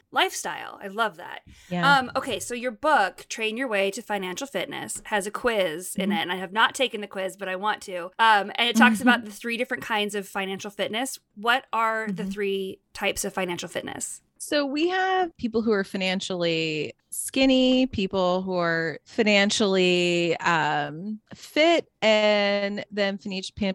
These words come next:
Speaker 2: people who are financially fat, and I use fat tongue in cheek, but, um, it's really, like, what kind of personality are you and your choices you're making. So our, you know, financially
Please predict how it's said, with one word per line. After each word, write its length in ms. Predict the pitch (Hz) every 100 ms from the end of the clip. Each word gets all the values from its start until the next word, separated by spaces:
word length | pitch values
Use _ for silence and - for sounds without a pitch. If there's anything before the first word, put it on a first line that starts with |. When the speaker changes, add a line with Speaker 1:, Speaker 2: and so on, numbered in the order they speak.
| 196
Speaker 2:
people 240 | 196 196 196
who 80 |
are 140 | 190 175
financially 720 | - 165 170 170 156 147 - -
fat, 240 | - -
and 80 | 170
I 40 |
use 220 | 170 165 -
fat 300 | 156 139 -
tongue 240 | - 165 151
in 100 | 156
cheek, 340 | - 143 - -
but, 240 | 185 - -
um, 320 | 196 185 190
it's 180 | 208 226
really, 280 | 262 285 269
like, 200 | 185 196
what 340 | 196 214 -
kind 320 | - 247 233 214
of 120 | -
personality 760 | 208 196 - 180 175 170 165
are 100 | 165
you 640 | 165 160 160 156 156 156 156 -
and 140 | 185
your 100 | 175
choices 480 | 170 190 170 180 175
you're 140 | 170
making. 460 | 165 135 - 180 180
So 360 | - 185 180 175
our, 420 | 175 175 175 175
you 140 | 202 180
know, 300 | 175 170 -
financially 720 | 196 190 190 202 180 180 180